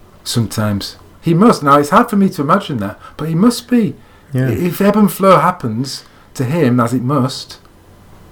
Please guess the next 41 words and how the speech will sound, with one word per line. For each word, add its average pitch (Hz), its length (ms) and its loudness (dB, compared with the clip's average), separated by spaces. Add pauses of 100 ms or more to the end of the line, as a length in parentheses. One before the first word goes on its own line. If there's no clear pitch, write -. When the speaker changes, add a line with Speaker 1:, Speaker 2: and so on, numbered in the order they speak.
(140)
Speaker 1:
then 135 360 0 (200)
he 151 160 0
will 147 140 6
have 135 100 -2
that 143 120 0
experience. 139 720 -4 (300)
Speaker 2:
Hmm. 117 300 -2 (560)
Speaker 1:
As 123 140 -2
I 160 180 2
do, 117 320 2
as 113 140 -2
you 156 160 0
do, 113 240 -2
as 113 120 -2
everybody 151 380 0
does. 107 380 -2 (180)
Speaker 2:
Yeah, 127 280 -2
and 123 100 -2
I 139 80 0
heard, 151 260 2
like, 135 280 -2
uh, 131 200 0
I've 127 100 -2
heard 135 140 0
stories 131 300 0
that 123 160 -4
Sydney 139 240 -2
Banks 127 360 2
said 101 120 -6
sometimes 107 580 -2
he 120 80 -2
might 113 200 2
have, 110 100 -2
he, 123 120 2
he 123 100 0
was 120 240 0 (420)
impatient 123 560 2
and 113 100 -2
grumpy 113 520 0
at 104 160 -6
things. 117 380 -2